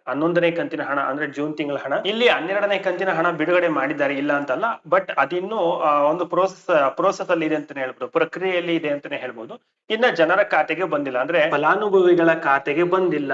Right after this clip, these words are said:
ಈ ಒಂದು ಹನ್ನೆರಡನೇ ಕಂತಿನ ಹಣ ಏನಿದೆ, ಇದು ಹಣಕಾಸು ಇಲಾಖೆಯಿಂದ ಇಲ್ಲಿ ಬಿಡುಗಡೆ ಮಾಡ್ಬಿಟ್ಟಿದ್ದಾರೆ. ನಂತರ ಟ್ರೆಜರಿಗೆ ಹೋಗ್ಬೇಕಾಗುತ್ತೆ, ನಂತರ ಬ್ಯಾಂಕ್‌ಗೆ ಅಪ್ಡೇಟ್ ಆಗ್ಬೇಕ-, ಆಗ್ಬೇಕಾಗುತ್ತೆ.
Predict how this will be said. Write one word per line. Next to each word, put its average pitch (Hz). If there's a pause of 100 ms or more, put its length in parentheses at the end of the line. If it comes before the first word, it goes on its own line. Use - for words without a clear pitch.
(120)
ಈ 170
ಒಂದು 202
ಹನ್ನೆರಡನೇ 208
ಕಂತಿನ 202
ಹಣ 165
ಏನಿದೆ, 151
ಇದು 165
ಹಣಕಾಸು 190
ಇಲಾಖೆಯಿಂದ 160
ಇಲ್ಲಿ 156
ಬಿಡುಗಡೆ 170
ಮಾಡ್ಬಿಟ್ಟಿದ್ದಾರೆ. 147
ನಂತರ 147
ಟ್ರೆಜರಿಗೆ 151
ಹೋಗ್ಬೇಕಾಗುತ್ತೆ, 139
ನಂತರ 143
ಬ್ಯಾಂಕ್‌ಗೆ 135
ಅಪ್ಡೇಟ್ 143
ಆಗ್ಬೇಕ-, 127
ಆಗ್ಬೇಕಾಗುತ್ತೆ. 135